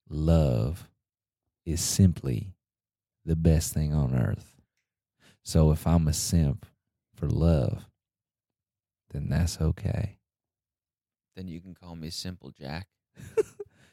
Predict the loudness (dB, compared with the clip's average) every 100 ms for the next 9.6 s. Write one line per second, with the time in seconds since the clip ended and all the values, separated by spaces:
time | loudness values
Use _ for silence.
0 | _ _ -2 2 2 4 4 4 2 0
1 | -6 _ -8 0 2 2 -2 -4 -6 -6
2 | -6 -10 0 0 2 0 -2 -2 -2 -2
3 | -2 -2 -2 -4 -2 4 6 4 _ -20
4 | _ _ _ _ _ _ _ -20 -18 -14
5 | -14 _ -12 -8 -8 -10 -14 -20 -16 -14
6 | -12 -8 -6 0 2 4 6 6 6 6
7 | 6 4 4 6 8 10 10 10 8 6
8 | 6 6 4 4 6 6 6 4 2 2
9 | 2 6 8 8 6 4